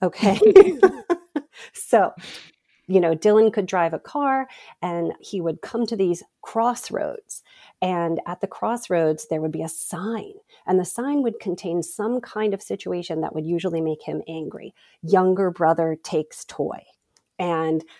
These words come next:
I had two little roads, a bumpy road that he could choose where he was very angry, or a smooth road where as the driver of the car, he had chosen a different kind of reaction, literally chosen a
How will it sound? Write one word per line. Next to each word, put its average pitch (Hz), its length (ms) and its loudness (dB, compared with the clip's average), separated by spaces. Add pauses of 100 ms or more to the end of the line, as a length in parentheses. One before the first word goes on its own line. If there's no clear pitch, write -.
(140)
I 165 180 -2
had 156 320 -4
two 220 160 -2
little 202 280 2
roads, 165 440 0
a 170 60 -4
bumpy 180 500 2
road 160 340 -2
that - 160 -6
he - 180 -12
could 160 220 -12
choose 185 560 -2
where 170 220 -4
he 170 140 -6
was 165 180 -8
very 165 320 -4
angry, 180 520 -2 (280)
or 180 160 0
a 185 80 -2
smooth 233 920 0
road - 380 -6
where 175 220 -4 (120)
as 170 320 -4
the 208 140 0
driver 185 400 -2
of 185 120 -10
the 196 100 -6
car, 165 380 -6
he 185 180 -8
had 165 200 -8
chosen 226 640 -4
a 175 100 -6 (200)
different 196 420 0
kind 170 320 -6
of 180 140 -6
reaction, 160 640 -6 (240)
literally 185 640 6
chosen 208 440 -4
a 165 80 -8